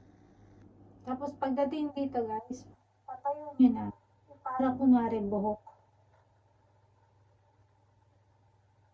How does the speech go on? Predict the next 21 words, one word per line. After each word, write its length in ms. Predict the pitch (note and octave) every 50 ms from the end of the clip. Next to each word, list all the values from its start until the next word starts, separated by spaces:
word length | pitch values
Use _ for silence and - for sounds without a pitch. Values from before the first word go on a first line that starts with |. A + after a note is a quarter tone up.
| - B3 -
Ma-, 320 | C4 C4 B3+ B3+ C#4 C#4+ - C4 A#3 -
para 180 | - B3 B3 B3+ -
kunwari 440 | C#4 C4+ C4 C4+ C4 B3+ A#3+ A#3 G#3+
buhok 420 | G#3+ G#3 G#3+ B3+ B3+ B3+ B3 B3
lang 220 | B3 A#3 A#3+ A#3 A#3 - _
siya. 160 | - - G3 - - - -
Ma-, 480 | - G#3+ G#3 G3+ G3+ G3 G3 - - - _ _ _ _ _ _ _ _ _ _ _ _ -
natural 340 | A#3+ - - C4+ C#4 C#4 C#4 C4+
lang 120 | - C#4 B3
buhok. 360 | B3 B3+ A#3 A#3+ A3 G3 F#3 - - - - _ _ _ _ _ _ _ _ _ _ _ _ _ _ _ _ _ _ _ _ _ _ _ _ _ _ _ _ _ _ _ _ _ _ _ _ _ _ _ _ _ _ _ _ _ _ _ _ _ _ _ _ _
Ngayon, 320 | - - - - B3 A#3+ A#3+ -
pag 140 | B3+ B3 B3
medyo 320 | B3+ C4 C4 C4 B3 C#4 C4+
parang 320 | C4 B3+ B3 B3 A#3+ A#3+
may 160 | A#3+ A#3+ A#3+ A3
buhok, 480 | - - A3+ A3 G#3+ G#3+ G#3+ A3 - - - - _ _ _ _ - -
i-brush 340 | - - - C4 C4 C4 - -
nyo 80 | C#4 C4
lang 120 | B3+ B3+ A#3+ A#3+
ng 120 | A#3 A3 -
konti. 480 | A3 G#3 - - G3+ G3 - - G3+